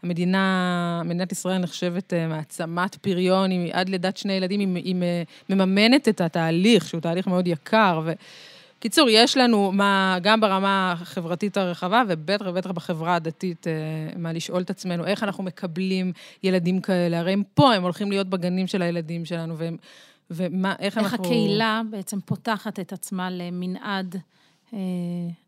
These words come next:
Speaker 2: רחב של אופציות?
Speaker 1: על אף האיום המובנה, שוב, על ה-, על הערכים. זה אחד הדברים שקרה לי ב-, במחקר, שאתה יכול לדבר אג'נדות וערכים. בסוף, כשאתה פוגש, יושב אחד על אחד עם מישהו, הדבר הזה קצת, אה,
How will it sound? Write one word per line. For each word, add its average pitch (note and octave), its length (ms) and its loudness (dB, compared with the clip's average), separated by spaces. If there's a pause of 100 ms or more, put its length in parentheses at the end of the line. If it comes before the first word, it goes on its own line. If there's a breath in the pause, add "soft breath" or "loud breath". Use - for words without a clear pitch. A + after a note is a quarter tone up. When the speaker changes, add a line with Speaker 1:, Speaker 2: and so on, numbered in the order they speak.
(120)
Speaker 2:
רחב F#3 460 0 (220)
של F#3 400 -8
אופציות? - 640 -10 (140)
Speaker 1:
על - 100 -2 (100)
אף E4+ 340 4
האיום A3 340 2
המובנה, G#3 540 0
שוב, C4+ 400 -2
על E3+ 200 -4
ה-, E3 120 -4
על E3 140 -6
הערכים. D#3 520 -8
זה E3 80 -4
אחד F3+ 160 -4
הדברים F#3 220 -2
שקרה F3 380 -4
לי F#3 260 0
ב-, D#3 340 -2 (540 soft breath)
במחקר, F3 520 -2
שאתה G3+ 220 -4
יכול A3+ 160 -4
לדבר G#3 320 0
אג'נדות F#3+ 380 -2
וערכים. F3 340 -2
בסוף, F#3 320 -2
כשאתה - 140 0
פוגש, G3 180 0
יושב G#3 260 2
אחד G#3 260 -2
על F3+ 80 0
אחד F3+ 240 -2
עם F3 120 0
מישהו, C#4+ 400 2 (360 soft breath)
הדבר F#3 300 0
הזה F#3+ 140 -4
קצת, G3 380 -8
אה, F#3+ 60 -2